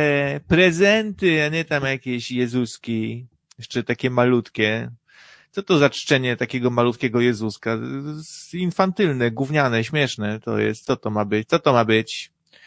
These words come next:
Ten mały to nie jest ciekawy, on nic nie mówił ciekawego, on tylko w pieluchę robił. Myślicie, że co, że Pan Jezusek mały to nie robił w, w pieluszkę? To co, takiego Jezusa chcecie? Malutkiego? Dużego trzeba słuchać, takie mądre rzeczy mówił same.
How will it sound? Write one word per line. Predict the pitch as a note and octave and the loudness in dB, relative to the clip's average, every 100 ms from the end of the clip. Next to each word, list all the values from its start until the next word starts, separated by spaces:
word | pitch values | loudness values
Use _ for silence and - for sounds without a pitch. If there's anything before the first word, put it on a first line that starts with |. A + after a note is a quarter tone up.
| - - _ _ _ _ - | -20 -20 _ _ _ _ 0
Ten | D#3 | 2
mały | D#3+ F3+ G#3 | 6 8 6
to | G#3+ A3 C4 | 6 2 0
nie | C#4 F#4 | -2 -2
jest | D#4 - | -2 -2
ciekawy, | - D3+ C#3 D3+ | 2 4 4 2
on | F3+ | 0
nic | G3+ - | -6 -8
nie | F4 | -2
mówił | E4 C4+ | 2 2
ciekawego, | - C3+ B2 A2 G#2 A#2 | 2 2 2 2 0 -2
on | |
tylko | - F3 - | -4 -4 -2
w | - | -2
pieluchę | D#3 D4+ - C#3 | 2 2 4 4
robił. | B2+ G#2 A2 | 4 4 0
Myślicie, | A2+ A#2+ C3+ B2 A#2+ | -2 -6 -6 -2 -2
że | A2 | -2
co, | - G2+ | -6 -8
że | G#2 | -8
Pan | - G#2+ | -8 -6
Jezusek | G#2+ A2 A2+ A2+ | -6 -6 -8 -6
mały | G#2 G#2+ | -6 -6
to | A2 | -6
nie | G#2 | -6
robił | B2 E3+ B3+ A#3+ | -6 -6 -8 -10
w, | _ _ | _ _
w | |
pieluszkę? | - C#4 C#4+ - C#4+ A#3+ | -8 -4 -4 -4 -10 -8
To | E3 | -8
co, | - G#2+ | -6 -6
takiego | A#2 D#3 E3+ F3+ F3 | -2 0 4 4 4
Jezusa | F3 E3+ F#3 - | 4 4 2 0
chcecie? | F3 G3 F3 G#3 G#3 - | 0 0 2 2 2 2
Malutkiego? | E3+ F3+ - F#3+ F#3+ G3+ G3+ _ _ _ - _ _ | 2 2 2 0 2 0 -2 _ _ _ -20 _ _
Dużego | C#3 F3 A3+ B3 G3+ E3+ | 4 6 8 6 6 4
trzeba | E3 D3 | 4 0
słuchać, | - C#3 A#2+ A#2+ A#2 A2+ - | 0 -4 -2 -4 -8 -8 -10
takie | - C3 C3+ B2 | -8 -4 -4 -6
mądre | A#2+ B2 C3 A2+ A#2 | -6 -4 -2 0 0
rzeczy | A#2+ A#2 A#2 | -2 -4 -8
mówił | A2 A2 G#2+ | -8 -8 -10
same. | A2 A2 G#2+ G#2 | -10 -8 -8 -10